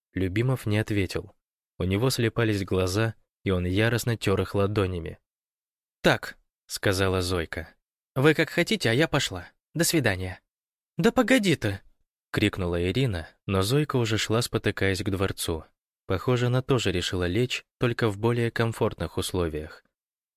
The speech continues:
«Ребята», сказал Любимов, «а ведь это всё неспроста. Гош, ты же не пил с ними. Смотри, как она идёт. Э, оглянись-ка. По-моему, не мы одни падаем». «Не спать!» рявкнул Гош командным голосом,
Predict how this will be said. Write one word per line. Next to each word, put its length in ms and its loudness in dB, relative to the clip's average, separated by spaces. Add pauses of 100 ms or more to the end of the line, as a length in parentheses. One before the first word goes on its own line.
(100)
«Ребята», 540 2 (400)
сказал 460 0
Любимов, 540 -4 (360)
«а 100 2
ведь 200 2
это 180 2
всё 160 2
неспроста. 720 0 (400)
Гош, 320 2
ты 100 0
же 120 2
не 120 2
пил 240 4
с 120 -4
ними. 320 -4 (300)
Смотри, 400 2
как 200 2
она 220 4
идёт. 340 0 (580)
Э, 200 6 (420)
оглянись-ка. 720 2 (340)
По-моему, 460 4
не 140 6
мы 120 6
одни 240 4
падаем». 540 2 (460)
«Не 180 4
спать!» 560 2 (540)
рявкнул 460 0
Гош 260 0
командным 580 -2
голосом, 560 -2